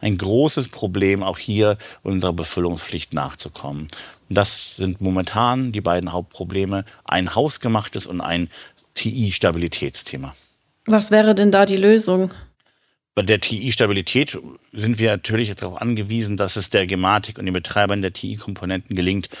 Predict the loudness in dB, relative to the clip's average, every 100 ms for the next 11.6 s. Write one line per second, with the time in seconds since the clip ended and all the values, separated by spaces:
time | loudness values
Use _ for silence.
0 | -16 -6 0 2 2 0 -8 -20 -20 _
1 | _ -4 2 2 2 0 0 -2 0 -2
2 | -4 -10 -4 -2 -2 -2 -4 -2 -2 -4
3 | -8 -10 -10 -8 -6 -4 -2 -2 -2 -4
4 | -4 -4 -2 -2 -4 -6 -4 -4 -6 -6
5 | 0 2 0 -6 -18 -8 -2 0 2 2
6 | 2 -2 -8 -6 0 2 2 2 0 -2
7 | -6 -8 -4 -2 -2 -2 -4 -6 -2 0
8 | 0 -2 -2 -2 -2 -4 -4 -4 -2 -2
9 | -4 -4 -4 -4 0 -2 -2 -8 -4 -2
10 | -4 -4 -2 -2 -4 -12 -14 -4 -4 -2
11 | -2 2 2 4 0 0